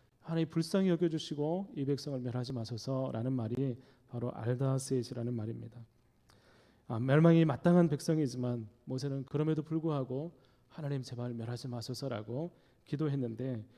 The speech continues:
이 기도에 맞추어서 다윗이 자신의 상황에서 하나님께 간구하고 있는 것입니다.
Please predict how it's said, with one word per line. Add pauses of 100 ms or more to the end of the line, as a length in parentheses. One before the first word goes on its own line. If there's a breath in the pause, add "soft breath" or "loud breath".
(200 soft breath)
이
기도에
맞추어서
다윗이
자신의
상황에서
하나님께
간구하고
있는
것입니다.